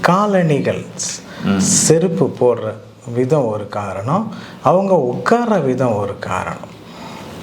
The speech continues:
Speaker 1: பேசிக்கலா இது வந்து லைஃப் ஸ்டைல் மாடாலிட்டிஸில் வர சேஞ்சஸ்.
Speaker 2: ம், ம்.
Speaker 1: சரிங்களா? And then இன்னொன்னு,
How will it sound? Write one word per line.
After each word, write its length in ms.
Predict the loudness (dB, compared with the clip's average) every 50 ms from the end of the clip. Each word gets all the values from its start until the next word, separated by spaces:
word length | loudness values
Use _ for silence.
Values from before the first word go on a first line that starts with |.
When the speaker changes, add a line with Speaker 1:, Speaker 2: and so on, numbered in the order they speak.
| -12 -12 -6 0 2 4
Speaker 1:
பேசிக்கலா 520 | 4 4 2 0 0 0 2 2 4 4
இது 200 | 4 4 4 4
வந்து 440 | 4 4 4 4 4 2 2 0 -6 -12 -16 -18 -20 -14 -2 2
லைஃப் 220 | 2 2 4 2 2 2
ஸ்டைல் 200 | 4 4 4 2 0
மாடாலிட்டிஸில் 760 | -2 -2 0 0 0 0 0 -2 -4 -4 -4 -2 0 0 0 2
வர 280 | 2 2 2 2 0 -2 -2 0
சேஞ்சஸ். 480 | 0 2 2 0 -4 -6 -8 -10 -12 -12 -12 -12 -10
Speaker 2:
ம், 40 | -10
ம். 440 | -8 -8 -10 -8 -8 -6 -6 -6 -6 0 2
Speaker 1:
சரிங்களா? 300 | 2 4 4 2 0 0 -2 -6 -10 -16 -18 -18 -18 -20 -10 -2 0
And 280 | 2 2 4 4 4
then 40 | 4
இன்னொன்னு, 680 | 4 4 4 4 4 2 2 2 0 -2 -2 -6 -8